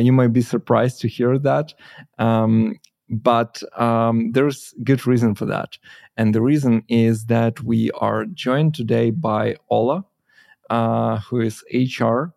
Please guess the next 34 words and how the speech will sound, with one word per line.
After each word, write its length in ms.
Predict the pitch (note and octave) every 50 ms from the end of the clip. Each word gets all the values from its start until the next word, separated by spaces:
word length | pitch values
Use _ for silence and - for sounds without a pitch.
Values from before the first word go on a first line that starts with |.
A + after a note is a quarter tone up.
| _ _
for 180 | _ - B2 A2+
Vimo, 420 | A2 G#2+ A2+ B2 C3+ D#3+ F#3+ F#3+ -
and 200 | - - A3 A3 -
Ola 260 | - A#2 A#2 A#2 A2+
will 200 | A2+ A2+ A2+ A#2
tell 220 | - - A2+ A2 C3
us 160 | B2+ A#2 - -
more 240 | A#2 A#2 A#2+ A#2+
about 280 | A#2+ A#2+ A#2+ A#2 A#2 B2
herself 560 | - - A#2+ A#2+ - A#2 A#2 A2+ A#2 B2 - - - -
in 120 | A#2 A#2
a 60 | A2+ A2
minute. 380 | A2+ - A#2+ E3 G3+ G#3+ - _ _ - - - - - - - _ -
Uh, 420 | - A2+ A2+ A#2 A#2 A#2 A#2 A2+ -
but, 560 | - C#3+ C3+ B2 B2 A#2+ B2 A#2+ - - - - -
um, 360 | - A#2 A#2 A2+ A2+ A2+ A2+ A#2
today 320 | - - C3+ B2 C3 C#3
we're 180 | D3 C3+ A#2+ A2+
gonna 140 | A#2+ A#2 A#2
be 120 | A2+ A2+ A2+ - A#2
talking 240 | A#2 - - A2
about, 480 | A2+ A2+ A2+ A2+ A2+ A2+ A#2 A#2 - - _ _ _ _ _ _ _ _ _ _
um, 680 | - A2+ A2+ A2+ A2 A2 A2 A2 G#2+ G#2+ A2 A#2 A#2+ A#2+ - _ _ _ _ _ _ _ _
managing 600 | - - A#2+ A#2+ A#2+ A#2+ A#2 G#2+ A#2 A#2 A#2 A2+
people 420 | A2+ - B2 B2+ B2 B2+ B2+ A#2+ A#2 -
and 200 | A2 A2 G#2+ A2
teams 500 | - A2+ A#2 A#2+ C3+ D#3+ E3+ - - _ _ _ _ -
during 300 | B2+ C3 B2 A#2+ A#2 A2+
the 100 | G#2 A2
war, 460 | G#2 E3+ A#2 A2+ B2+ C#3+ F3 G#3 - _ _ _ _ _ _ _ _ _ -
uh, 240 | - A2+ A2 A2
which 220 | A2+ A2+ A#2 - -
is 140 | A#2 A2+ -
ongoing, 720 | - A#2 B2 C3+ C3 B2 B2 B2+ C3 C3+ C#3+ D3+ D#3 D#3